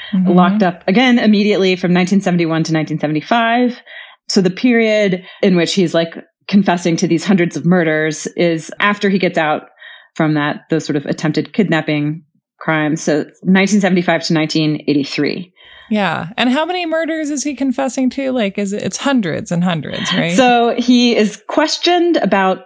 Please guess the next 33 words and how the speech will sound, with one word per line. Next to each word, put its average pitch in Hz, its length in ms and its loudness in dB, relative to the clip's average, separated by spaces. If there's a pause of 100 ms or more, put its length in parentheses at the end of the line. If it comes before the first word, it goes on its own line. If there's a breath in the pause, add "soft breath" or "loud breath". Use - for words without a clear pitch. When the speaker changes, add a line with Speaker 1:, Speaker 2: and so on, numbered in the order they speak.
Speaker 2:
I - 80 -2
believe, 170 320 0
three 220 280 2
thousand. 165 760 0
Speaker 1:
Mm-hmm. 180 240 2
Speaker 2:
He 185 140 4
confesses 196 960 0
to 165 260 2
around 156 420 0 (260)
six - 360 -2
hundred. 165 760 2 (520 loud breath)
Speaker 1:
That's 214 180 -2
great 220 220 -2
restraint, 175 480 -2
Henry. 143 580 -4
Speaker 2:
The 165 420 2
various 180 300 0
law 180 180 2
enforcement 180 440 0
departments 160 560 -2
end 175 140 2
up - 200 -2
clearing 196 720 2
two 269 220 2
hundred 220 320 2
thirteen 180 580 0
cases 147 580 -2
Speaker 1:
Oh, 220 160 0
wow. 180 320 -2
Speaker 2:
thanks 165 240 0
to 165 80 -2
his 165 320 -2 (100)
confessions. 175 800 0